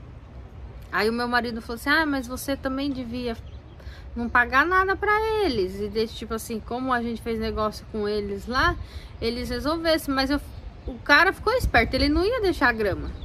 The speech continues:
entendeu? Aí eu até falei pra ele, falei, "Viu, se você quiser levar de volta, você leva, pra mim não tem problema nenhum, você não perde, você vende pra outra pessoa." Daí ele falou assim, "Não, se você der o que você i-, ia pagar pra eles, pra mim, eu deixo aqui pra vocês, depois eu tento vender o outro."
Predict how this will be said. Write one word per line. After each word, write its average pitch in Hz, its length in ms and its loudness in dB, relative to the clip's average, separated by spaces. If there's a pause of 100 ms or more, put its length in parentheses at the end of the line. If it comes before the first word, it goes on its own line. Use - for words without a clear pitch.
(160)
entendeu? 185 400 -4 (420)
Aí 214 140 4
eu 226 60 6
até 220 180 0
falei 285 280 2
pra 403 180 0
ele, 262 160 0
falei, 226 240 -2
"Viu, 240 180 -2
se 226 100 -8
você 208 260 -6
quiser 262 260 -2
levar 220 320 0
de 202 120 -6
volta, 170 840 0 (560)
você 208 300 -4
leva, 330 500 2
pra 220 160 0
mim 220 140 -2
não 220 120 -2
tem 214 180 -4
problema 202 480 -2
nenhum, 330 480 2
você 214 320 -2
não 214 220 -4
perde, 254 440 0
você 208 260 -6
vende 190 280 -6
pra 196 120 -6
outra 196 140 -6
pessoa." 269 680 0 (680)
Daí 240 120 -4
ele 240 40 -6
falou 320 180 2
assim, 359 220 0
"Não, 381 220 4
se 226 100 -4
você 214 380 -4
der 220 500 2
o 202 80 -2
que - 100 -10
você 202 320 -4
i-, 208 380 0
ia 202 120 0
pagar 185 340 -2
pra 180 240 -4
eles, 220 340 -2
pra 175 200 -6
mim, 277 380 -4
eu 254 160 -2
deixo 262 360 -2
aqui 277 120 -4
pra 277 160 -2
vocês, 302 480 -2
depois 226 360 -4
eu 233 60 -6
tento 240 280 -6
vender 254 320 -2
o 285 80 0
outro." 285 400 -2